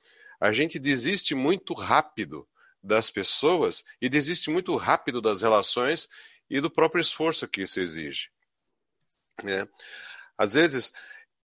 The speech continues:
eu entendo que é melhor você estar feliz e junto do que estar certo e separado. A tolerância, ela tem que ser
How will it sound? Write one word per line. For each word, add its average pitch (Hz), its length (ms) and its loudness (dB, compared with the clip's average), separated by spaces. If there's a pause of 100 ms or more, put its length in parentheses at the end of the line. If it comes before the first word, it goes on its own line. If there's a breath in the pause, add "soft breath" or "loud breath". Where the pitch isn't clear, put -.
eu 123 160 4
entendo 143 320 2
que 147 140 4
é - 120 2
melhor 139 580 6
você 104 300 0
estar 110 280 2
feliz 107 500 -2
e 95 80 -4
junto 135 480 -2 (760)
do 101 140 -10
que - 120 -2
estar 120 200 2
certo 117 400 2
e 120 40 -6
separado. - 720 0 (960 soft breath)
A - 100 -4
tolerância, 127 880 4 (100)
ela 104 320 4
tem 107 180 -6
que - 80 -12
ser 110 400 4